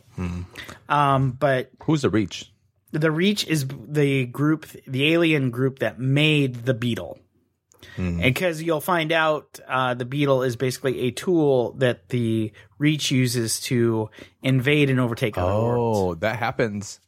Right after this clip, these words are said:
Speaker 2: In
Speaker 1: That's start-
Speaker 2: Young Justice.
Speaker 1: And in Batman Brave and the Bold.
Speaker 2: Yep.
Speaker 1: Have you seen that episode?
Speaker 2: Yes.
Speaker 1: Oh, okay. Um, let's, well, I, you know,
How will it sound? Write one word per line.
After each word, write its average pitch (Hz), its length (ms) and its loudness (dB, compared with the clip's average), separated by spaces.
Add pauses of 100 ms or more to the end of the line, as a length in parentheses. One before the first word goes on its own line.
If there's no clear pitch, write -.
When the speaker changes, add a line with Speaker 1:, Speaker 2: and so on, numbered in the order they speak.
Speaker 2:
In - 140 -8
Speaker 1:
That's 151 100 -4
start- 147 160 0
Speaker 2:
Young 143 100 -8
Justice. 156 460 -4
Speaker 1:
And 139 260 2
in 104 180 0
Batman 104 340 2
Brave 107 160 2
and 107 80 0
the 98 40 -2
Bold. 135 300 0
Speaker 2:
Yep. - 180 -8
Speaker 1:
Have 107 80 2
you 98 60 2
seen 104 120 -2
that 107 120 4
episode? 135 320 0
Speaker 2:
Yes. - 280 -14 (600)
Speaker 1:
Oh, 110 360 -2
okay. 101 300 0 (280)
Um, 117 460 2
let's, - 600 -4
well, 123 220 0
I, 117 240 2
you 123 80 0
know, 104 160 2